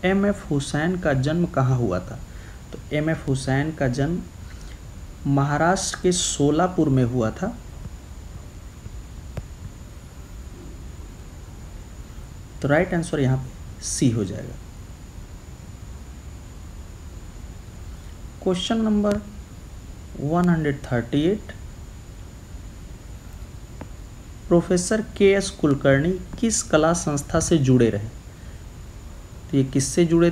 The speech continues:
थे? संगीत एवं ललित का कला महाविद्यालय बीएचयू वाराणसी से ये जुड़े थे। Right answer डी। Question number one hundred thirty-nine, रविन्द्रनाथ टैगोर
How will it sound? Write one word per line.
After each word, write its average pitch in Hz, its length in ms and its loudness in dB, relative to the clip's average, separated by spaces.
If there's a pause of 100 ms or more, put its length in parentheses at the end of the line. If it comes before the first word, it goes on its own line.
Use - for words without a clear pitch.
थे? 202 60 4 (2250)
संगीत 180 680 6
एवं 190 200 6
ललित 165 380 6
का 151 120 6 (520)
कला 151 260 2 (360)
महाविद्यालय 135 800 6
बीएचयू 135 580 6 (200)
वाराणसी 117 600 8
से - 160 0
ये 107 100 2
जुड़े 107 240 -4
थे। - 200 -10
Right 135 200 4
answer 143 300 0 (800)
डी। 110 320 6 (1000)
Question 214 400 4
number 214 220 2
one 151 240 4
hundred 135 260 4
thirty-nine, 151 520 2 (1600)
रविन्द्रनाथ 185 720 8
टैगोर 147 480 4